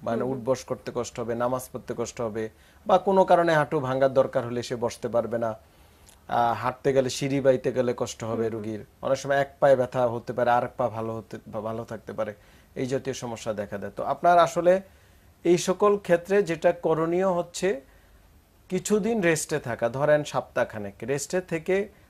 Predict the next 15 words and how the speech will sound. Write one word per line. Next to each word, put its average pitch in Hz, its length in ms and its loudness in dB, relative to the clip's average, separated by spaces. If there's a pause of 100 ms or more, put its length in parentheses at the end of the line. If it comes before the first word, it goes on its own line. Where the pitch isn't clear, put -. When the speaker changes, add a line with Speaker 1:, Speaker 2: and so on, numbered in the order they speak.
Speaker 1:
ব্যথা 151 360 2
গরম 147 300 4
সেক 139 320 -6
দেওয়া, 143 360 6 (460)
ব্যথানাশক 143 560 2
মলম 139 380 4
দেওয়া, 139 380 8 (320)
আর 135 160 2
হাঁটুর 139 420 -2
বিভিন্ন 147 360 -4
এক্সারসাইজ 151 540 -2
আছে 131 260 0
যেটা 143 240 -2
আমরা 139 180 0
বলি 139 260 -2